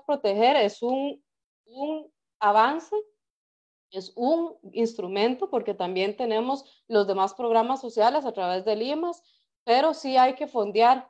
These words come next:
ese, ese, ese fon-, eh, o, digamos, ese, ese, ese plan. Hay que generarle recursos hacia adelante para poder atender las necesidades que va a tener la población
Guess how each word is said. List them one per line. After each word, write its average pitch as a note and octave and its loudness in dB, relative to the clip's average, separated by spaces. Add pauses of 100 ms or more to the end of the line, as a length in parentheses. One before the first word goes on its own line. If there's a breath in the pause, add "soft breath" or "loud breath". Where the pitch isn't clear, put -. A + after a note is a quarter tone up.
(100)
ese, G#3+ -2
ese, G#3+ -2 (100)
ese G#3 -6
fon-, G3+ 0
eh, G3 -4
o, F#3 -8
digamos, A#3+ -2
ese, A3+ 0
ese, B3+ -4
ese A3 -2 (680)
plan. G#3+ 0 (320)
Hay F#3+ -2
que C4+ -2
generarle A#3 2
recursos B3 -8
hacia A#3 -4
adelante F#3+ -2
para F3+ -4
poder F3+ 0 (260 soft breath)
atender G3 0
las A#3 2
necesidades G3+ 0
que F#3+ -6
va A3 2
a G3+ -6
tener F#3 -12
la A3+ -2
población G#3 -6